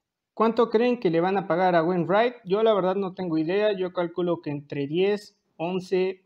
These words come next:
eh, máximo quince. Vamos a ver cuánto le van a dar a Wainwright para el dos mil veintidós.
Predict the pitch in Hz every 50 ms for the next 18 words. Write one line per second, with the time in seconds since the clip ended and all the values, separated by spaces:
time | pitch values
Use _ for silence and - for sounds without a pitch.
0 | _ _ _ 202 175 160 160 165 180 180 - - 185 156 147 135 143 _ 180 190
1 | 190 185 - 185 190 208 208 208 _ _ _ _ _ _ _ _ 185 196 196 185
2 | 175 170 156 175 185 185 180 _ _ _ - 175 180 190 185 180 170 151 156 160
3 | 160 160 156 160 165 180 180 - 170 156 151 160 165 160 147 170 180 190 180 -
4 | 143 139 139 147 135 - 165 156 151 147 143 143 143 143 151 151 147 -